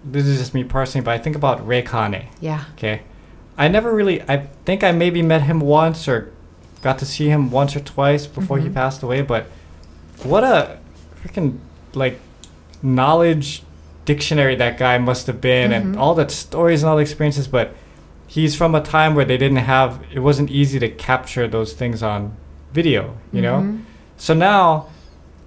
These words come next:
Speaker 1: I don't have much info on Ray Connick, like, other than his C Ds and stuff.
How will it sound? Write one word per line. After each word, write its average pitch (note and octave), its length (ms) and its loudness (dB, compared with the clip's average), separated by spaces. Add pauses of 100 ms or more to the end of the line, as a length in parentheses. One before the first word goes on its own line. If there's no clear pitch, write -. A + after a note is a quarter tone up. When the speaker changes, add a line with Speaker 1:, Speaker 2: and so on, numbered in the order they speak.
(100)
Speaker 1:
I D#3 100 4
don't F#3+ 200 4
have E3+ 240 2
much D3+ 260 2
info D3+ 340 0
on A#2+ 220 4
Ray A#2 180 2
Connick, A2+ 460 -4
like, A2+ 240 -8
other C3 260 0
than A2 220 0
his A2 260 -4
C - 260 -10
Ds G#2+ 260 -6
and G#2 100 -8
stuff. G2+ 260 -6